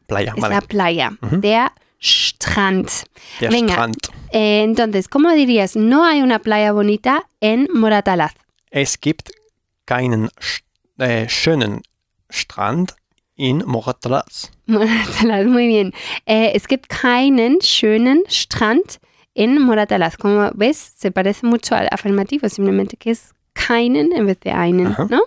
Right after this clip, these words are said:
Speaker 2: Muy bien. No hay un aeropuerto grande en San Sebastián.
Speaker 1: Es gibt keinen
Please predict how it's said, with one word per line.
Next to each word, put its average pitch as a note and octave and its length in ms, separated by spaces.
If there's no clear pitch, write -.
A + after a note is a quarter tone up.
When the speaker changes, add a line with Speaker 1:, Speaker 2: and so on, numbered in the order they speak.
Speaker 2:
Muy A#3 120
bien. C#4 220
No A#3+ 280
hay C#4+ 260
un C#4+ 100
aeropuerto A#3 600
grande A3+ 520
en A3 200
San A3 260
Sebastián. F#3+ 680
Speaker 1:
Es C3+ 200
gibt - 280
keinen A#2+ 380